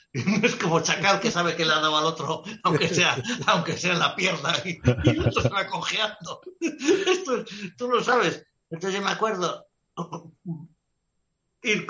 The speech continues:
Speaker 1: por toda Australia con la furgoneta haciendo una vuelta ahí circular tremenda y con, <laughs> con no sé, miles de rollos, un, un paquete de rollos increíble, ¿sabes?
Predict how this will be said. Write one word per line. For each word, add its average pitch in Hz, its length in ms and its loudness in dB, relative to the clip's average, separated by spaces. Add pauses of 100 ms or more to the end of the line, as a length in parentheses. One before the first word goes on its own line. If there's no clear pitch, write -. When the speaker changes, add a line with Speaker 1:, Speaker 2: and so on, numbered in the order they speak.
(140)
Speaker 1:
por 156 180 -6
toda 190 200 -2
Australia 170 520 -2
con 147 120 -6
la 143 60 -4
furgoneta 151 680 -2 (400)
haciendo 160 360 -4
una 160 300 -4
vuelta 165 400 0
ahí 151 160 0
circular 160 580 -2
tremenda 156 580 -4 (440)
y 147 140 -12
con, 139 380 -6
<laughs> - 180 -4
con 220 180 2
no 359 140 4
sé, 247 240 2
miles 170 380 0
de 156 100 -2
rollos, 170 500 2
un, 180 260 -4 (300)
un - 220 -14
paquete - 400 -4
de - 160 2
rollos 190 520 4 (500)
increíble, 170 760 4
¿sabes? 233 500 0